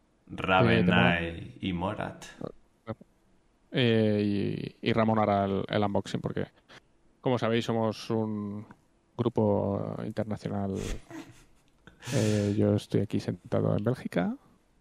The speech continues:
Speaker 2: Mikar en el norte de España y Ramón en Mallorca, cabroncete,
Speaker 1: <laughs>
Speaker 2: en su castillo. Entonces, pues cuando tenga a bien
Speaker 1: Salir
Speaker 2: pasar
Speaker 1: del
Speaker 2: de,
Speaker 1: yate.
Speaker 2: del, del ala central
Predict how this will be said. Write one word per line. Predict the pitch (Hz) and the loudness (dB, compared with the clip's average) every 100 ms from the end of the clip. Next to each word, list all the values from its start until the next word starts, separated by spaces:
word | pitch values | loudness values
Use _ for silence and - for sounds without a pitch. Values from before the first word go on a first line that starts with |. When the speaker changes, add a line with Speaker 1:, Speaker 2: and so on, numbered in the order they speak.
| - | -6
Speaker 2:
Mikar | 120 113 120 117 | -4 0 0 0
en | 110 | 0
el | 107 | 2
norte | 107 110 | 0 0
de | 107 | -2
España | - 123 127 131 _ _ _ _ _ - | -2 -4 -2 -4 _ _ _ _ _ 0
y | 131 | 2
Ramón | 127 104 101 | 4 2 2
en | 101 | 0
Mallorca, | 95 101 - - - - _ _ _ | 2 0 0 -6 -8 -20 _ _ _
cabroncete, | - 95 - - - - - _ _ - | -14 -14 -14 -12 -12 -10 -16 _ _ -8
Speaker 1:
<laughs> | 135 123 123 - 120 117 | -6 -6 -8 -10 -10 -6
Speaker 2:
en | 120 | -2
su | - | 0
castillo. | 104 - 131 160 190 - - _ _ - | -2 0 4 4 4 -4 -20 _ _ -2
Entonces, | 110 110 107 101 | 2 2 2 0
pues | 110 - | -2 0
cuando | 110 107 104 | 0 2 2
tenga | 107 110 113 113 113 110 110 | 0 0 2 4 4 2 0
a | - 113 | 0 2
bien | 113 113 113 110 110 117 - | 4 4 2 0 -4 -8 -12
Speaker 1:
Salir | - 104 98 107 | -6 -2 0 2
Speaker 2:
pasar | 110 113 110 110 | 2 2 2 4
Speaker 1:
del | 107 | 4
Speaker 2:
de, | 110 107 | 4 2
Speaker 1:
yate. | 107 104 - - - - - - - - - _ - _ _ _ - | 0 -4 -12 -20 -20 -20 -20 -20 -20 -20 -20 _ -20 _ _ _ -2
Speaker 2:
del, | 120 113 110 110 107 107 110 104 | 2 4 6 4 4 2 0 -2
del | 107 113 | 0 2
ala | 113 110 | 2 2
central | 120 110 113 113 113 110 | 0 2 2 4 4 2